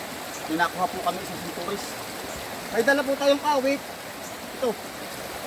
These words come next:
Ang ating kukunin po ngayon ay yung ano. Ang tawag po dito ay yung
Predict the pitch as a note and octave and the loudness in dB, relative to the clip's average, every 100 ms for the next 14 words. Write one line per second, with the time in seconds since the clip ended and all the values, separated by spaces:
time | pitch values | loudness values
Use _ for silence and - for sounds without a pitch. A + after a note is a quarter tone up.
0 | - A#3+ C4+ D4 C#4+ D4 C#4+ D4+ C4 C#4+ | -2 2 2 2 0 0 2 2 4 6
1 | D#4 D4 B3+ A#3 C4 C4 C4 A#3+ B3+ C4 | 6 6 2 2 2 2 0 2 2 0
2 | - - - - - - - - - - | -2 -8 -8 -8 -8 -8 -6 -6 -6 -6
3 | - - - - - - - - - - | -8 -8 -8 -8 -8 -8 -6 -8 -8 -8
4 | - F#3 G#3+ B3 B3+ A#3 B3+ A#3+ B3 B3 | -4 -2 8 8 8 2 0 0 0 0
5 | A#3+ | 0